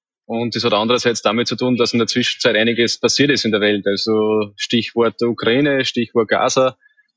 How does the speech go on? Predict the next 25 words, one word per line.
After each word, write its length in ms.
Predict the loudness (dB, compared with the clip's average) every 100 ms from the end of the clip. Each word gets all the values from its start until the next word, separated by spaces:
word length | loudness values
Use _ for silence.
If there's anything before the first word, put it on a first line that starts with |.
| _ -10
Ja, 240 | -2 -2
es 120 | -2 -4
ist 200 | -4 -2
sehr 100 | 0
herausfordernd 560 | 2 0 -2 -4 -4
für 140 | -2 -2
internationale 520 | 0 -2 0 0 0
Hilfsorganisationen 800 | -2 -2 -2 0 -2 -2 -2 0
wie 120 | 0
uns, 440 | 0 -2 -4 -4 0
ähm, 460 | 2 2 -2 -4 -8 _ _ _ _ _ -2
das 160 | -2 2
Leid 320 | 2 2 2
hier 160 | 0
zu 160 | 0 0
sehen 340 | 0 2 0
und 180 | 0 0
dann 140 | 2 2
aber 680 | 2 2 2 2 0 -2 -6 -4
nicht 220 | -2 0
wirklich 640 | 0 0 -2 -2 -8 -8 -2
die 40 |
Möglichkeiten 540 | 2 2 2 0 0 -4
zu 180 | -2
haben, 400 | -2 -2 -4 -6